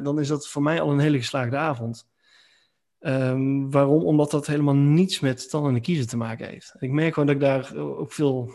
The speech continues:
energie van krijg op een hele andere manier weer, wat je ook weer meeneemt naar je werk. En, ehm, zo'n uitlaatklep is nodig. Weet je, het is,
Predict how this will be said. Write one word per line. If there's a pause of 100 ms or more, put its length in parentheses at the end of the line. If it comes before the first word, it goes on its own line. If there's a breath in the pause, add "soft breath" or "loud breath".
(160)
energie
van
krijg
op
een
hele
andere
manier
weer,
wat
je
ook
weer
meeneemt
naar
je
werk. (920 soft breath)
En,
ehm, (160)
zo'n
uitlaatklep
is
nodig.
Weet
je,
het
is,